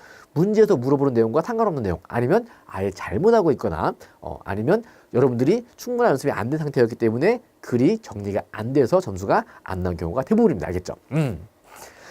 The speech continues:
일단 보시면 문학 장치에 대한 깊은 이해가 필요하다. 어, 제가 인트로에서 한번 살짝 말씀드렸죠. 그쵸? 페이퍼 원, 투 둘 다 뭐-, 무엇이다?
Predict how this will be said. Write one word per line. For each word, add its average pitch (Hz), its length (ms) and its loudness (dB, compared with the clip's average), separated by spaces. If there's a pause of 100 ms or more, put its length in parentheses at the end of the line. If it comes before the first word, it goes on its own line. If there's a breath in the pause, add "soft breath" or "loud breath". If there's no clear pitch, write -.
(120)
일단 190 140 6
보시면 185 280 6
문학 175 120 4
장치에 135 320 -2
대한 165 300 2
깊은 135 260 -6
이해가 113 140 2
필요하다. 104 540 -4
어, 82 380 -4
제가 135 280 2 (320 soft breath)
인트로에서 175 480 4
한번 170 140 0
살짝 170 180 0
말씀드렸죠. 131 400 -2
그쵸? 220 280 0 (360 loud breath)
페이퍼 247 240 4
원, 156 180 6
투 165 100 -8
둘 143 60 -2
다 135 140 4
뭐-, 117 160 0
무엇이다? 123 420 2